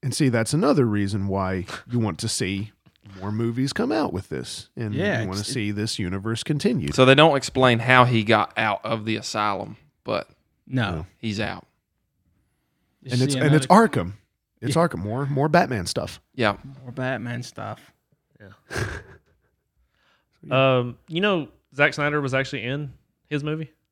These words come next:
Speaker 3: He
Speaker 4: There
Speaker 3: made
Speaker 4: was
Speaker 3: an appearance.
Speaker 4: He made an appearance.
Speaker 1: Oh, cool.
Speaker 4: There was a scene where Lois is, actually, I think it was right at the beginning. Um, she was walking out of the coffee shop, I guess on her, on her way to, uh,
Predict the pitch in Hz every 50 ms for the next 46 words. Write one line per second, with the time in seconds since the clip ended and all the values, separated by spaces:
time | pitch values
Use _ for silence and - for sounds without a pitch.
0 | _ _ _ _ _ _ _ _ _ _ _ _ _ 117 110 110 110 113 117 113
1 | - - 127 123 117 104 - - - - - 127 127 127 131 135 139 135 120 151
2 | 147 127 - 311 - - - 220 135 - - _ 131 127 127 131 127 131 127 -
3 | - 151 151 147 147 143 135 127 123 123 123 127 131 131 123 - - 123 113 110
4 | 123 - 127 131 147 143 - 151 135 - 196 208 233 190 185 196 196 190 - 180
5 | 156 147 170 175 165 131 117 110 - 110 113 113 113 110 110 110 107 104 104 -
6 | _ _ _ _ _ _ _ _ - - - 143 135 131 120 - 120 123 127 -
7 | 139 127 127 127 127 127 127 120 117 - - - 147 147 135 123 107 - 110 92
8 | 82 - _ _ _ _ _ _ _ _ _ _ _ _ _ _ _ - 117 117
9 | 127 120 - 107 120 123 120 117 113 107 110 123 117 - - 123 120 117 117 113
10 | 117 120 123 120 - - 131 127 123 120 117 117 113 113 113 113 - _ _ _
11 | _ _ _ _ _ _ _ _ _ _ - 117 113 110 110 107 104 104 107 104